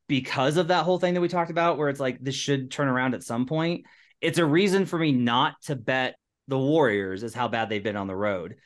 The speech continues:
But Atlanta, I don't feel like I can trust either. I just don't feel like I can trust them in this spot.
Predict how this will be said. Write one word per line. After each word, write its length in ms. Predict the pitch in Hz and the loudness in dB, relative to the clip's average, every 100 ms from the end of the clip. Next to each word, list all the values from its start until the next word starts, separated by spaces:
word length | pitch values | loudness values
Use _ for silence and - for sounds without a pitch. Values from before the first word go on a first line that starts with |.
| _ _ | _ _
But 240 | 143 123 - | 0 0 -2
Atlanta, 520 | 127 127 135 160 151 135 | -2 0 0 2 2 0
I 60 | 120 | 0
don't 160 | 127 | -2
feel 100 | 123 | 0
like 140 | 120 113 | -2 -2
I 40 | |
can 80 | 104 | -4
trust 240 | 113 98 | -6 -6
either. 380 | 90 82 - - _ _ _ - | -6 -10 -14 -20 _ _ _ -4
I 100 | 120 | -2
just 160 | 131 | 0
don't 200 | 120 135 | 0 0
feel 140 | 131 131 | 2 0
like 160 | 123 | 2
I 60 | 120 | 0
can 140 | 110 101 | -4 -4
trust 260 | 120 110 | -2 -2
them 100 | 107 | -2
in 100 | 104 | -4
this 160 | 98 - | -6 -6
spot. 380 | - 98 95 | -2 0 0